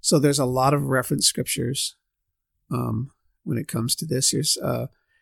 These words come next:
Ephesians six twelve, "For we do not wrestle against flesh and blood, but against principalities, against powers,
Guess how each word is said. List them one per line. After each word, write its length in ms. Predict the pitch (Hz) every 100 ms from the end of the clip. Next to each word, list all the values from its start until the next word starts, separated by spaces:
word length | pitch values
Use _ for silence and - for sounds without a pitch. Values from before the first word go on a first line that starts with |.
| _
Ephesians 560 | - 156 135 131 180 -
six 220 | - -
twelve, 400 | - - 123 143
"For 240 | - 135 127
we 140 | 127
do 120 | 127
not 280 | 123 123 -
wrestle 320 | 143 135 127
against 260 | 117 127 120
flesh 320 | - 120 -
and 140 | 120
blood, 260 | 117 117 131
but 140 | 143
against 360 | 123 131 120 -
principalities, 800 | - 131 131 131 123 127 123 123
against 380 | 143 110 107 -
powers, 560 | - 117 120 113 -